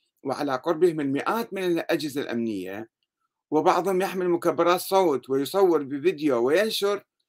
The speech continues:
ما قام به ولم نجد من يحاسبهم أو يحاكمهم. فعلًا هذه نقطة مهمة جدًا. منتظر حامد يقول: "كل الشكر والتقدير لك أستاذ أحمد، موقف مشرف، ونضم صوتنا إلى كل الأصوات المعتدلة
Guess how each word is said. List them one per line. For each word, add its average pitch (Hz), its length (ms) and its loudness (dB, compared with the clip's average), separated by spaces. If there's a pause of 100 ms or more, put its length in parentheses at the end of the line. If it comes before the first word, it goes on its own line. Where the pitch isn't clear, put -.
(340)
ما 156 140 0
قام 202 380 2
به 190 560 2 (200)
ولم 170 340 0
نجد 156 240 -2
من 156 160 -4
يحاسبهم 156 640 -4
أو 156 100 -2
يحاكمهم. 98 720 -12 (640)
فعلًا 151 300 -6 (220)
هذه - 260 -12 (180)
نقطة 101 220 -12
مهمة 104 380 -10
جدًا. 92 340 -12 (840)
منتظر 208 420 6
حامد 180 400 2
يقول: 170 280 2
"كل 185 220 -2
الشكر 165 400 -6
والتقدير 117 480 -6
لك 123 220 -6
أستاذ 113 420 -6
أحمد، 160 380 -2 (500)
موقف 139 400 -2
مشرف، 127 560 0
ونضم 120 380 -2
صوتنا 127 600 -4
إلى 117 240 -2
كل 170 180 0
الأصوات 117 520 -6
المعتدلة 151 800 0